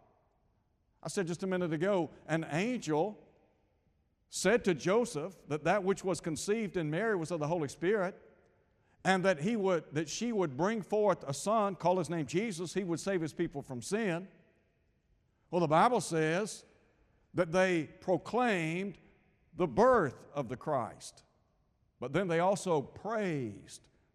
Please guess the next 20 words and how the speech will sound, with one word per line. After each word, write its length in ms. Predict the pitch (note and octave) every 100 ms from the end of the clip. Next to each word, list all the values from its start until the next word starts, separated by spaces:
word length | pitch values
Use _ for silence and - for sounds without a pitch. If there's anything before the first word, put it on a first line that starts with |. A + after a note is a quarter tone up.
| -
the 80 | A#2
birth 260 | C3+ B2+
of 80 | A#2
the 80 | G2+
Christ. 640 | - C3+ G2+ E2 - - _ _ _ _ _ _ _ _ _ _
Because 240 | - D3 B2+
the 100 | C3+
Bible 240 | D3 D#3
says 240 | C#3+ E3 C#3+
in 100 | D3+
Luke 140 | E3
chapter 320 | E3 D#3+ C#3+ - _
two 340 | - F#3 B2+ F#2 - _ _ _ _ _ _ _ _ _ _ _ _ _ _ _
that 200 | C#3+ D#3
there 160 | E3 F#3
were 340 | F3+ F3+ F3
a 300 | E3 E3 C#3+ - - _ _ _ _
host, 840 | - C4 C4 F3+ A2+ - - - - - _ _ _ _ _ _ _ _ _ _ -
a 100 | E3+
multitude 1120 | E3 G3+ C4+ B3+ G#3 - F#3 E3 C3+ A2